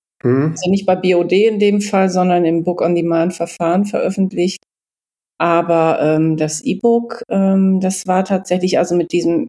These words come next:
Speaker 2: E-Book und damit mit dieser Erfolgsgeschichte fing's im Mai zweitausenddreizehn an. Vorher war es, äh,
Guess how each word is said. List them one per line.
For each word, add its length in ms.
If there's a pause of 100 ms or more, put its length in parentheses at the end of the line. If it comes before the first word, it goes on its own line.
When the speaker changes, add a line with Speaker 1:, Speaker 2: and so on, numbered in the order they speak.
(120)
Speaker 2:
E-Book 360
und 180
damit 300
mit 180
dieser 220
Erfolgsgeschichte 880
fing's 580
im 200
Mai 260
zweitausenddreizehn 1120
an. 160
Vorher 400
war 240
es, 240 (100)
äh, 320